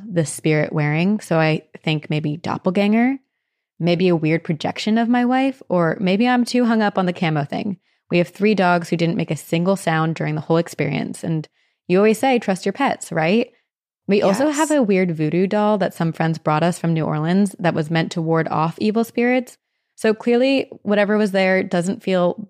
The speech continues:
Speaker 1: bad if I have to believe that this voodoo doll is working. But the question remains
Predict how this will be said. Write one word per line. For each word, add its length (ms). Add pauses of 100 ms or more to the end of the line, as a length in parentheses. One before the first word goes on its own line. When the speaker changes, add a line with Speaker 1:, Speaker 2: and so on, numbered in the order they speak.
Speaker 1:
bad 540
if 160
I 80
have 440 (120)
to 80
believe 420
that 100
this 160
voodoo 220
doll 200
is 120
working. 480 (460)
But 100
the 60
question 360
remains 560